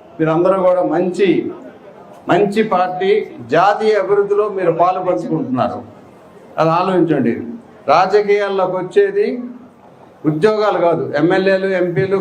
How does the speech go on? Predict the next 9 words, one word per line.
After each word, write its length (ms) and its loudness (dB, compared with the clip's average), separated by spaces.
కార్పొరేటర్లు 500 2
అవ్వాలి, 300 0
ఎవరో 240 0
ఒకరు 240 0
అవ్వాలి. 320 -2
కానీ 340 2
ముందు 220 0
ప్రజాసేవ 600 2
దృక్పథంతో 560 -2